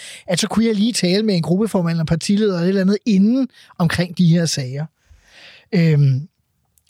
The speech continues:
men det kan jo også være det, det omvendte, ikke? Altså, det er jo det, der, som jeg har beskrevet, præger problemet med Christian Thulesen Dahl og, og Liberal Alliance. Der var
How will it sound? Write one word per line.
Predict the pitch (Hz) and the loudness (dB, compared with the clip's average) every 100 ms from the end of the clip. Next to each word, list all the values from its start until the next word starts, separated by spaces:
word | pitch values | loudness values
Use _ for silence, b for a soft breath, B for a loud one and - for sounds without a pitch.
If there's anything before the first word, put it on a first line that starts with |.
| - | -4
men | 202 | 0
det | 165 | 2
kan | - 165 | 2 2
jo | |
også | 147 165 - 240 | 2 2 -2 -2
være | 156 139 - | 0 0 2
det, | 139 117 _ B B B B B B B B B B - | 0 -2 _ B B B B B B B B B B -2
det | 165 | -2
omvendte, | 185 165 202 196 156 196 | 2 2 4 0 -2 -2
ikke? | 202 180 | 0 -2
Altså, | 156 | -2
det | 180 | -2
er | 208 | 0
jo | |
det, | 202 185 | 0 0
der, | 190 | 0
som | 165 170 | 0 0
jeg | 151 | 0
har | 147 180 | -2 -2
beskrevet, | - - 170 156 165 | -4 -4 -6 -6 -6
præger | - 160 180 | -4 -2 -4
problemet | - 156 175 208 170 | -4 -4 -4 0 0
med | 143 | 2
Christian | 151 139 143 | -2 -2 -2
Thulesen | - 135 131 131 | -4 -6 -6 -4
Dahl | 175 180 175 | -2 -2 -2
og, | 151 - | -4 -2
og | 147 | 0
Liberal | 143 143 147 | 2 2 0
Alliance. | 185 147 156 - | 0 0 0 -2
Der | 175 | -2
var | 196 | -2